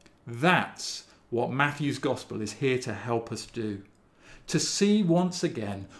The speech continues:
or perhaps discover for the very first time, the hidden treasure of God's kingdom,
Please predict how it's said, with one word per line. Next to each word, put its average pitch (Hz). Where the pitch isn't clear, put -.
or 139
perhaps 143
discover 160
for -
the 143
very 170
first 151
time, 95
the 123
hidden 170
treasure 113
of 110
God's 113
kingdom, 113